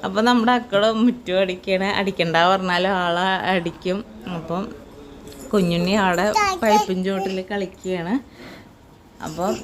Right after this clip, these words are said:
ഇങ്ങനെ കുഞ്ഞു കുഞ്ഞു വിശേഷങ്ങളേ ഉള്ളൂ. അപ്പോൾ നമ്മുടെ ചാനൽ ഇതുവരെ സബ്സ്ക്രൈബ് ചെയ്തിട്ടില്ലെങ്കിൽ പ്ലീസ് സബ്സ്ക്രൈബ്, ആ, ലൈക്ക് ചെയ്യുക,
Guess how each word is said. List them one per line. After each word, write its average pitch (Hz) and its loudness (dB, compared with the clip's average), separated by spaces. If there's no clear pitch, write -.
ഇങ്ങനെ 240 4
കുഞ്ഞു 339 0
കുഞ്ഞു 269 6
വിശേഷങ്ങളേ 226 2
ഉള്ളൂ. 185 -2
അപ്പോൾ 160 -10
നമ്മുടെ 190 -4
ചാനൽ 185 0
ഇതുവരെ 185 -2
സബ്സ്ക്രൈബ് 185 -2
ചെയ്തിട്ടില്ലെങ്കിൽ 247 2
പ്ലീസ് 220 -4
സബ്സ്ക്രൈബ്, 190 -6
ആ, 170 2
ലൈക്ക് 185 0
ചെയ്യുക, 196 0